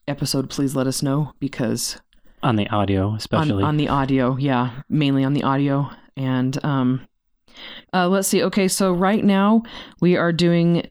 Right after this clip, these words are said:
Speaker 1: last week we did The Last Starfighter. I was gonna say we're doing The Last Starfighter this week. No, last week we did The Last, Last Starfighter. Starfighter.
Speaker 2: Starfighter.
Speaker 1: <laughs> The Last Starfighter. <laughs>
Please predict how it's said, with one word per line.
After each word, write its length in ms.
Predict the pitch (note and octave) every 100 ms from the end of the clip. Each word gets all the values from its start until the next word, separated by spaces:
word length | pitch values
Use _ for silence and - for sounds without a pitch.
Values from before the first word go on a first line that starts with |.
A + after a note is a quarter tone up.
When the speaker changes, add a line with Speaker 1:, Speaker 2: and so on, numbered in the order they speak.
| -
Speaker 1:
last 300 | E3+ E3+ -
week 140 | E3+
we 80 | F3
did 120 | E3
The 40 | E3+
Last 260 | D3+ D3+ D3+
Starfighter. 420 | C#3+ - B2 B2+
I 40 |
was 120 | C3+
gonna 80 | D3
say 120 | D3 D3+
we're 160 | E3
doing 240 | E3+ F#3 F3+
The 80 | F3+
Last 280 | F3 G3+ -
Starfighter 480 | F3 - E3+ E3
this 200 | E3 D#3+
week. 180 | F3 F#3
No, 440 | D3+ B2 A#2 C3 F3 -
last 260 | D3+ D3+ -
week 220 | A#2+ -
we 80 | B2+
did 120 | A#2+
The 60 | A#2
Last, 360 | A2+ - -
Last 220 | C3 A#2+
Starfighter. 600 | B2+ B2 - A2+ A#2+ C#3 - _
Starfighter. 680 | - B2 A#2+ - A#2+ - A#2+
Speaker 2:
Starfighter. 1080 | A#2 G#2+ A2+ G#2 G#2+ A#2 - C4 A#3 A#3+ G3
Speaker 1:
<laughs> 0 |
The 40 |
Last 360 | G#3 E3 - -
Starfighter. 1040 | C#3 D#3 D3 D#3 E3+ G3+ B3 - F3+ F#3
<laughs> 60 | -